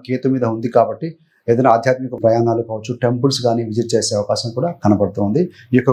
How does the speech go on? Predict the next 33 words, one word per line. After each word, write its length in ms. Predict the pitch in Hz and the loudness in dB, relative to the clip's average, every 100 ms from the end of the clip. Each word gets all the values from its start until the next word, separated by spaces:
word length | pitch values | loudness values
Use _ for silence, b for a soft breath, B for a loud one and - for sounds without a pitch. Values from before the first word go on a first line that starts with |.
| 110 | 0
గురు 140 | 127 | -4
దృష్టి 180 | 151 - 156 | -6 -4 -4
పదకొండవ 360 | 110 117 160 165 160 | 0 2 2 0 0
స్థానం 200 | 131 127 | -4 -4
మీద 80 | 120 107 | -6 -8
ఉంది 140 | 110 160 | -4 0
కాబట్టి 300 | 165 - 160 - _ - | 0 -2 -8 -14 _ 2
లాభం 240 | 113 127 135 131 | 4 6 4 2
కోసం 200 | 117 127 110 | 0 -2 -6
ఏదైనా 180 | 110 110 | -4 -2
ఇన్వెస్ట్‌మెంట్ 400 | 131 147 151 127 | 0 0 -4 -2
లాంటివి 200 | 113 104 110 | -4 -2 -4
కూడా 100 | 147 - _ _ - 147 | -4 -6 _ _ 0 2
చేసే 180 | 131 123 | 4 0
అవకాశం 340 | 95 117 113 120 | 0 -2 0 -2
కూడా 140 | 117 160 165 - | 0 -2 -4 0
కనబడుతూ 380 | 117 107 104 98 90 | 2 4 2 0 -6
ఉంది. 160 | 80 - B B - | -6 -10 B B 0
మరి 120 | 139 123 | 2 2
హెల్త్ 180 | 151 160 | 2 2
విషయంలో 240 | 143 135 120 | 2 0 0
చూసుకుంటే 380 | 117 - 117 120 - _ - - 143 | -2 -2 -2 -2 -4 _ -6 4 6
ఈ 40 | 143 | 6
మాసంలో 440 | 131 123 120 127 139 - b b b b 113 | 2 -4 -6 -6 -6 -10 b b b b 4
ఆరోగ్యపరంగా 600 | 131 147 143 123 127 123 123 | 4 4 2 2 0 -2 -2
పెద్దగా 320 | 92 104 120 156 | -4 0 2 2
ఇబ్బందులు 300 | 110 117 117 | 2 -2 -2
ఏమి 100 | 107 107 | -4 -6
కనబడట్లేదండి. 640 | 90 110 110 107 107 165 214 | -4 -2 0 0 2 0 4
కాకపోతే 400 | 110 - 107 110 190 B - 110 | 2 2 -2 -4 -6 B 2 6
మూడవ 220 | 143 160 147 | 6 6 2
స్థానంలో 400 | 131 127 123 160 - _ _ _ | -4 -10 -10 -12 -14 _ _ _
కుజరాహుల 380 | 135 139 127 123 | 0 4 4 2